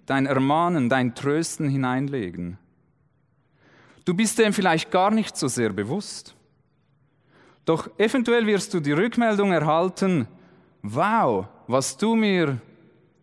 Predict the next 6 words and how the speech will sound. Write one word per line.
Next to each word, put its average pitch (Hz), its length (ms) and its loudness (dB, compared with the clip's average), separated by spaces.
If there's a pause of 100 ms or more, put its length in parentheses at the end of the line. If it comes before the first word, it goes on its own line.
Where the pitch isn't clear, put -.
(200)
gestern 175 420 2
Abend 196 300 2
im 151 100 2
Feierabendbier 180 760 0
gesagt 143 480 -2
hast, - 500 -8